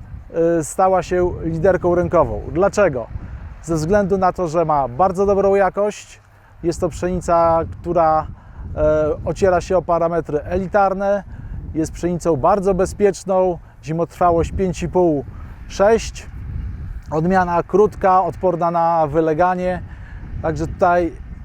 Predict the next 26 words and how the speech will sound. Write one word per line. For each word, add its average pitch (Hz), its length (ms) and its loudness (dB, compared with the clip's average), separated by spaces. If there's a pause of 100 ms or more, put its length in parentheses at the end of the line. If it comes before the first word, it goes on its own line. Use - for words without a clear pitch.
(120)
nie 180 220 0
ma 185 320 4 (280)
żadnego 165 460 0
ryzyka 160 600 0 (420)
w 156 140 -10
uprawie 165 400 0
tej 170 160 0
pszenicy, 180 540 -4
a 165 140 -6
można 175 300 2
liczyć 175 360 -6
na 175 80 -2
naprawdę 165 500 2 (540)
wysokie 170 440 0
plony. 156 400 2 (600)
W 123 40 -12
badaniach 185 440 0
urzędowych 185 720 2 (140)
sto - 260 0
dwa 175 160 4
procent 175 340 -2
wzorca 170 340 2
na 175 140 4
obu 165 160 0
poziomach 170 560 -2 (480)
agrotechniki, 175 880 -2